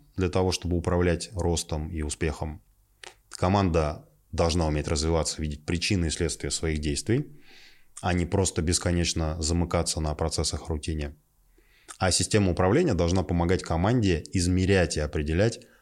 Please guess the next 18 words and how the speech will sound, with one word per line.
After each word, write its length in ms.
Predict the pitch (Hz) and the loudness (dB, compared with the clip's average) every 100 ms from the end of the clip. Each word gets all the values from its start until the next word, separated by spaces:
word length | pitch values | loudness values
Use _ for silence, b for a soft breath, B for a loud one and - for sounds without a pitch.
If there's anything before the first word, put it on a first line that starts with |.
| B B | B B
а 100 | - | -10
какие 360 | - 98 - 107 | 0 0 4 4
результаты 560 | 87 85 80 123 107 87 | 4 2 4 2 4 0
приносят 840 | - - 85 85 95 95 87 - - _ _ | -4 -6 0 2 2 2 -2 -6 -20 _ _
больше 380 | 90 85 95 92 | -2 2 4 4
всего 560 | 85 85 82 80 - - _ _ - | 0 0 0 0 -4 -14 _ _ -10
клиентов – 500 | - 90 87 76 - - _ b b b b | -2 2 2 0 -4 -12 _ b b b b
и 140 | - 139 | -2 0
контролировать 720 | 113 90 - 90 113 101 82 | 2 2 2 4 4 4 2
и 40 | |
автоматизировать 600 | 76 87 80 87 82 80 | -2 -2 0 2 2 2
систему, 460 | - 78 - 110 90 | 0 0 2 2 2
предоставляя 500 | 85 73 80 82 85 | 0 -2 -2 0 2
обратную 300 | 78 80 78 | 0 -2 -4
связь 240 | - 69 | -4 -6
команде. 380 | - 71 65 - - _ _ _ B B B B B - | -8 -10 -10 -12 -20 _ _ _ B B B B B -10
Как, 160 | - - _ | -10 -10 _
кстати, 640 | - - 92 - 87 85 | -6 0 0 2 2 2